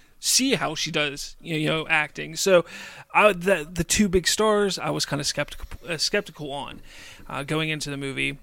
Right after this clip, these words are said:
on top of James Wan being the director, and then obviously all of the, the concerns because of how there's been this talk of a course correction with D C and where they wanna take it, be more like the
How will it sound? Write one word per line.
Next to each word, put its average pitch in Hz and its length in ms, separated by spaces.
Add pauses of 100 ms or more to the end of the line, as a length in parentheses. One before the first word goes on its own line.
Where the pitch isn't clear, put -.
(120)
on 160 140
top 147 240
of 143 100
James 147 300
Wan 143 220
being 139 180
the 139 60
director, 135 560
and 143 200
then 143 140
obviously 165 640
all 156 240
of 151 140
the, 147 220 (340)
the 156 80
concerns 180 800
because 151 360
of 143 80
how 160 300
there's 147 260
been 156 160
this 147 180
talk 156 380
of 147 140
a 143 40
course - 400
correction 151 460
with 143 140
D 151 180
C 165 480 (340)
and 156 200
where 160 120
they 156 100
wanna 143 200
take 170 380
it, 160 180
be 151 140
more 147 240
like 139 260
the 139 300